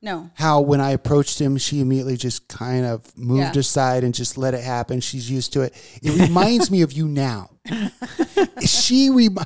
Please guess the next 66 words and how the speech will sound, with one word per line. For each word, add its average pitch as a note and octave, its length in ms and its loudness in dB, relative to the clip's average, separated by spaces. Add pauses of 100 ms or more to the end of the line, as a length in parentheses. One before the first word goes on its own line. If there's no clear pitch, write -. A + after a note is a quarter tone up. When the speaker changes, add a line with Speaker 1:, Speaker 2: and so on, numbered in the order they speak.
(260)
Speaker 2:
uh, G#3 120 2
back G#3+ 320 2
then, G#3+ 160 4
I'm F#3 140 4
like, F3 160 4
she A3 200 -2
knew A3+ 160 2
the F3+ 120 4
drill. D3+ 460 2
She E3 180 -2
knew E3+ 180 4
she's E3+ 240 -4
with D#3+ 140 2
somebody D3 360 2
that's C3 180 0
famous, C3+ 360 0
that C3+ 160 -2
has C3+ 180 0
fans, C3+ 360 -2
that's A2+ 100 -10
gonna C#3 180 0
take B2+ 180 -4
photos. B2 420 2
So C#3 100 0
she G3+ 180 -2
just F#3+ 240 0
kinda D#3+ 280 0
moved C#3 400 2
to F#3 80 0
the F3 80 -6
side, C#3 420 0 (340)
and D3 140 0
she - 80 0
was F3 140 6
very E3+ 240 4
polite D#3+ 360 2
and D3+ 80 -4
just C#3+ 200 -4
let C#3+ 160 2
it D3 80 -2
happen. B2+ 340 -4 (460)
And D3+ 100 0
she F#3 100 2
was E3+ 320 4
very E3 400 4
patient E3 520 -2
about A#2 280 -4
it. - 160 -20 (100)
Speaker 1:
Yeah. F#3 160 -16 (300)
Speaker 2:
But D#3+ 380 2
I'm F3 240 4
thinking F#3+ 560 2
back F#3+ 340 2
on D#3 140 2
it, C#3+ 120 0
I'm D3 120 -2
like, D3 260 0
you F3 60 0
know, E3+ 180 4
her D#3+ 200 2
behavior D#3 680 0
is C3 180 -8
basically C#3+ 580 -4
like C3 280 -8
you F#2 100 -6
do. C2 220 -12